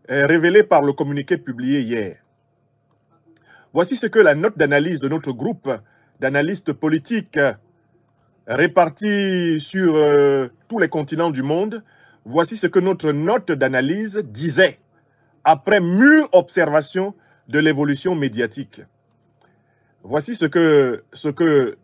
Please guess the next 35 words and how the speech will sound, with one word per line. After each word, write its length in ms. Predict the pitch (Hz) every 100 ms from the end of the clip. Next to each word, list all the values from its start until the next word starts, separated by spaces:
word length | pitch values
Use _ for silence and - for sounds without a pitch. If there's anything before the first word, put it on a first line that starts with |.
| _
nous 220 | 123 160
disions. 420 | 147 110 92 104 - _ -
Urgence 480 | 208 175 214 214 139
Mali, 360 | 139 143 208 _ _ _ _ _ _ _
note 260 | 131 214 156
d'analyse 500 | 151 147 165 214 139
des 140 | 143
S 200 | 175 175
R 120 | 160
A 180 | 143 165
sur 400 | - - 226 180
la 100 | 127
campagne 420 | 127 160 143 202 165
d'intoxication 800 | 143 156 139 143 135 117 170 165
de 60 |
la 100 | 123
France-Afrique 580 | - 135 127 - 160 180
contre 260 | 202 185 143
les 100 | 127
progrès 500 | 151 147 160 196 - _ _ _
de 80 | 127
la 140 | 139 139
lutte 420 | 165 226 220 247 240 _ _ _ _
antiterroriste 800 | 185 143 202 185 143 131 170 170
au 60 | 135
Mali. 360 | 110 98 92 _ _ _ _ _
Pour 180 | 180 156
large 420 | 135 180 220 -
partage. 500 | - - 110 85 _ _ _ _ _ _ _ _ _ _ _
Oui, 180 | 143 117
ça 120 | 139
fait 140 | 127 170
exactement 480 | 113 123 139 143
dix-huit 420 | 143 123 110 165 147
heures 180 | 101